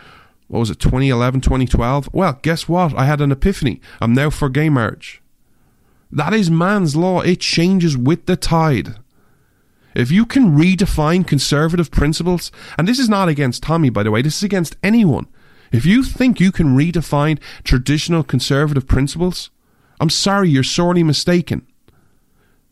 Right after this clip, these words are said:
And if you can, you are no better than the left. You both believe in man's law. You just happen to promote different values and principles. Traditional conservative principles are eternal ones.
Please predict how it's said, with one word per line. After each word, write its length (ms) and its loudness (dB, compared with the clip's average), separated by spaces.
And 160 0
if 160 2
you 120 4
can, 580 0
you 200 4
are 80 4
no 240 2
better 300 0
than 160 0
the 80 2
left. 500 -4
You 160 4
both 360 0
believe 400 2
in 140 4
man's 340 2
law. 280 2
You 180 4
just 260 -2
happen 340 -2
to 100 -4
promote 380 0
different 360 -2
values 400 0
and 120 -4
principles. 640 -4
Traditional 720 2
conservative 760 0
principles 680 -2
are 120 0
eternal 560 0
ones. 520 -4